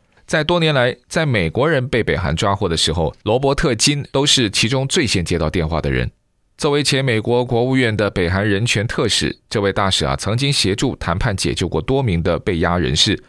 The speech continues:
包括学生奥托·瓦姆比尔和美国传教士裴俊浩。美国、北韩两国之间的政治紧张局势经常都为谈判蒙上色彩，使得被扣押的人士成为了更广泛地缘政治斗争中的棋子。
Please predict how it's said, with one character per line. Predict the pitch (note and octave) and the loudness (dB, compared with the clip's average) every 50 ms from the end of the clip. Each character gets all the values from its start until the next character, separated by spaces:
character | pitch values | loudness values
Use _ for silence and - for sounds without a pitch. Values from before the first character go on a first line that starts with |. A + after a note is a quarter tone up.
| _ _ _ - - | _ _ _ -8 -4
包 | G2 G2 G2+ | -2 -2 -2
括 | - G#2+ G2 F#2+ F2+ | 0 0 0 0 0
学 | - - F#2+ | 0 0 0
生 | G2 G2 - A2+ A2+ A#2 A2+ - _ _ | 0 0 0 0 0 -2 -4 -6 _ _
奥 | - A2+ G2+ F2+ | -2 -2 0 -2
托· | E2 - - A2+ A2+ A2+ A2 - - F#2 | -2 -2 0 0 2 2 0 -2 -2 0
瓦 | F2 F2+ A2+ | 0 0 0
姆 | B2+ A2+ F#2+ | 0 0 0
比 | E2 - F2 A2 B2 | 0 0 0 2 2
尔 | G2 - - - _ | 0 -2 -4 -6 _
和 | - - A2+ F#2+ | -8 -4 -4 -2
美 | F#2 C#2+ - | -2 -2 -2
国 | - F#2 F2+ | 0 -2 -2
传 | - - D#2+ D2+ | 0 -2 -2 -2
教 | E2 A2+ G#2 E2 | 0 0 0 0
士 | - - F#2 D2+ - | 0 0 0 -2 -2
裴 | - - C2+ D#2 | -2 -2 -2 -2
俊 | - B2 F#2+ | -2 -2 -2
浩。 | - B2+ A#2 - - _ _ _ - _ _ _ _ _ _ | -2 -2 -2 -2 -4 _ _ _ -20 _ _ _ _ _ _
美 | - C3+ D3+ | -2 -2 0
国、 | C#3+ D3+ E3 F#3+ F#3 | 0 2 0 0 0
北 | - - A2 F#2 F2+ | -2 -2 0 0 0
韩 | - - G#2+ C3+ D3 - | 0 0 -2 -2 -2 0
两 | A#2 G2+ E2 D#2+ E2 | 0 0 0 0 -2
国 | D#2+ F#2 G2+ B2 C#3+ | -2 0 0 0 0
之 | - D3+ C#3+ | 0 -2 -2
间 | D3 D#3 D3+ D3 C3+ | 0 0 0 0 0
的 | B2+ A2 G2+ | 0 0 0
政 | - - F3 D3 A#2 | 0 -2 -2 0 0
治 | - A2 | -2 -2
紧 | E2+ - E2 C#2+ | -2 -2 -2 -2
张 | - G2 G2+ G#2 G#2 | -2 -2 -2 -2 -2
局 | - F2 D2 | -2 -2 0
势 | D#2 - F#2 E2 - - | 2 2 2 0 -2 -4
经 | - D3 D3 D3+ | -4 -2 0 0
常 | D3+ - F2+ E2 F2 E2+ - | 0 0 0 -2 -2 -4 -2
都 | - A2+ G#2 | -2 0 2
为 | G#2 G#2+ G#2 F2 | 2 2 0 0
谈 | - - - F2 | 0 -2 -2 0
判 | F2+ G#2 F2 | 0 0 0
蒙 | E2 D#2+ E2+ | 0 0 0
上 | - G2 F2 | 0 0 -2
色 | E2+ - A2 F#2 | -2 0 -2 -2
彩， | - - - - - - _ - | -2 -2 -4 -6 -6 -8 _ -6
使 | - - - - | -2 0 0 2
得 | F#2 E2+ F2 | 2 0 0
被 | E2+ - G#2 F2+ F2 | 0 0 0 0 0
扣 | D#2+ - A2+ G#2 G#2 | 0 0 0 0 2
押 | G2+ G2+ | 2 2
的 | G2+ F#2+ | 2 0
人 | F2 F2 G2+ | 0 0 0
士 | G#2 - A#2+ A2 F#2+ F#2 - _ - | 0 2 2 0 -2 -2 -6 _ -10
成 | - - G#2 A2+ | -6 -4 -2 0
为 | A#2+ A#2+ | 0 0
了 | G#2+ | 0
更 | - C3+ B2 A2 | -2 -2 -2 -2
广 | - F2+ C#2+ C#2 | -2 -2 -2 -2
泛 | - - C#3 A#2 | -2 -2 -2 -2
地 | A2+ B2+ A2 | 0 2 2
缘 | E2+ F2 G#2 | 2 2 0
政 | - C#3 A2 F2+ | 0 0 0 0
治 | - F2+ | -2 -2
斗 | D#2 A2+ F#2 F2 | 0 0 0 0
争 | - G2 G2 | 0 -2 -2
中 | G#2+ G#2 | 0 -2
的 | F#2+ F2+ | -2 -2
棋 | - - F2+ A2 | 0 0 0 0
子。 | B2 - D2 A#1+ - | 0 -2 -4 -4 -4